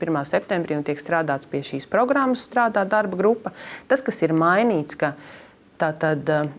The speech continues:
metodiķi kopā ar skolotājiem un, un zinātniekiem kopīgi taisa šo programmu, izveido metodisko materiālu skolotājiem. Vēl viens solis, kas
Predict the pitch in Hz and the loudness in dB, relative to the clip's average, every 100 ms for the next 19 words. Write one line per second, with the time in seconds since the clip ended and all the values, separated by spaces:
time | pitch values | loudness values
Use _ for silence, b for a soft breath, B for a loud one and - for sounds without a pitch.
0 | - 170 175 185 262 269 262 269 - 190 | -4 2 2 2 2 4 2 -2 -2 0
1 | 202 175 160 - 208 196 185 156 151 147 | 2 0 0 2 4 4 2 0 0 0
2 | 143 143 147 - 165 151 196 247 262 262 | -2 -2 -4 -2 -2 0 2 2 2 0
3 | 247 220 190 165 185 190 175 151 - 156 | -2 -2 -2 0 0 2 2 0 -2 -2
4 | 165 - - 143 - 208 254 254 233 214 | -2 -2 -4 -6 0 0 2 2 2 0
5 | - - 208 226 202 160 151 156 196 190 | -6 0 2 4 4 4 2 0 0 0
6 | 156 - 151 160 175 156 147 - 196 240 | 0 -4 -4 -4 -2 -4 -4 -6 0 4
7 | 277 262 240 240 220 214 B B B B | 4 4 2 4 2 -2 B B B B
8 | - _ - - 185 220 190 156 - 190 | -20 _ -20 0 2 4 2 0 0 -2
9 | 185 | -2